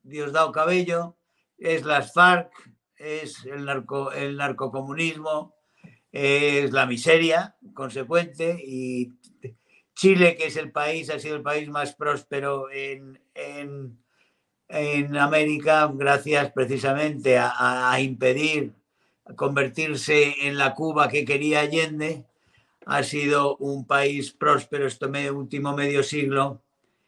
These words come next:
y esperemos que lo siga siendo y que lo sea cada vez más, y que no acaben,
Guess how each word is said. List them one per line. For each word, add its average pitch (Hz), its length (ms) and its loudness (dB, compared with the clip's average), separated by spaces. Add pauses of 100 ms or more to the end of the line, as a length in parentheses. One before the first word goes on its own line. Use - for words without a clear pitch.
(300)
y 135 400 2
esperemos 127 800 0
que 135 160 0
lo 123 160 4
siga 123 320 2
siendo 120 520 0
y 120 140 0
que 117 100 -2
lo 110 140 -4
sea 117 220 -2
cada 117 240 0
vez 117 160 0
más, 131 440 2 (540)
y 135 160 -2
que 135 160 4
no 151 120 8
acaben, 151 840 4